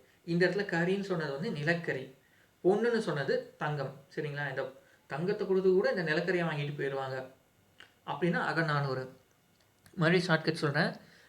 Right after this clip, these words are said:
வெண்ணெல்லும் உப்பும் வந்துச்சுன்னா நற்றிணை நல்லவங்க, பால் கூழ் அப்படின்னு வந்துச்சுன்னா குறுந்தொகை. இந்த பொண்ணோடு வந்து கரியோடுனா அகநானூறு, மனசு நல்லா இருக்குன்னு அர்த்தம். இந்த துறைமுக நகரங்கள் இருக்கு பாத்தீங்களா, அதை வந்து பட்டினம் அப்படின்னு சொல்லுவாங்க,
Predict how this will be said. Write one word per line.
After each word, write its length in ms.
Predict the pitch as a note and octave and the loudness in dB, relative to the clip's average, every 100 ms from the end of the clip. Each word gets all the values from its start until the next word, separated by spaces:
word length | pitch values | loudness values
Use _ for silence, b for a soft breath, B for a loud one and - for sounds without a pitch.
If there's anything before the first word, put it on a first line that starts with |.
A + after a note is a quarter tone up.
| B | B
வெண்ணெல்லும் 560 | D3 E3 F#3+ G#3 G3+ G3 | 2 2 4 2 2 2
உப்பும் 320 | E3+ E3+ F#3 | 2 2 4
வந்துச்சுன்னா 360 | E3 D3+ D3 F3+ A3+ - - _ | 4 4 2 2 0 -6 -20 _
நற்றிணை 460 | E3+ D3+ E3 F#3 D#3+ - | -2 0 2 2 2 2
நல்லவங்க, 420 | D3+ C#3+ D3+ C3 B2+ - - b b b - | 0 4 4 2 -2 -6 -16 b b b 0
பால் 500 | D#3 G3 G#3+ G3+ G3+ | 4 6 6 4 0
கூழ் 300 | - F#3+ F#3 | 2 2 2
அப்படின்னு 440 | F#3 D3+ E3 E3+ | 0 0 6 8
வந்துச்சுன்னா 380 | D#3+ C#3+ C#3+ C#3 E3 - | 8 6 2 0 -2 -4
குறுந்தொகை. 560 | - D#3 E3 D#3 C3+ C3+ - b b b b | -2 4 6 6 2 0 -6 b b b b
இந்த 160 | E3+ D3+ | 0 2
பொண்ணோடு 500 | C#3+ E3+ F#3+ G#3+ G#3 | 4 4 4 6 6
வந்து 180 | G3 F3+ | 6 2
கரியோடுனா 600 | E3 D#3 F3 F3 D#3 E3 A#3+ - | 0 4 4 4 2 0 -2 -4
அகநானூறு, 600 | D3 E3 F3+ D#3+ C#3 G3 | -4 0 2 2 0 -4
மனசு 360 | F#3 D3 F3+ F3+ | -2 -2 -2 0
நல்லா 240 | D#3 C#3 | 0 0
இருக்குன்னு 440 | C#3 B2+ _ D3 D3 | -2 -4 _ -4 -4
அர்த்தம். 300 | C#3 D3 C3 - b b b b b - | -4 -6 -8 -14 b b b b b 2
இந்த 220 | E3+ F3 | 6 6
துறைமுக 440 | E3+ G#3+ A#3 G3+ | 6 4 4 2
நகரங்கள் 380 | F#3 F3 F3 E3+ | 4 6 8 6
இருக்கு 220 | D3+ D3 | 6 2
பாத்தீங்களா, 460 | D3+ D3 C#3 C#3+ C#3+ | 0 0 2 2 2
அதை 240 | C#3+ D3 | 2 4
வந்து 180 | D3 F3 | 4 0
பட்டினம் 600 | - D3 - G3 G#3 F#3+ | 0 -4 -2 0 0 0
அப்படின்னு 360 | D#3 C3 D3+ D#3 | -4 0 2 2
சொல்லுவாங்க, 400 | E3+ D3 C3+ C3 | 2 0 0 0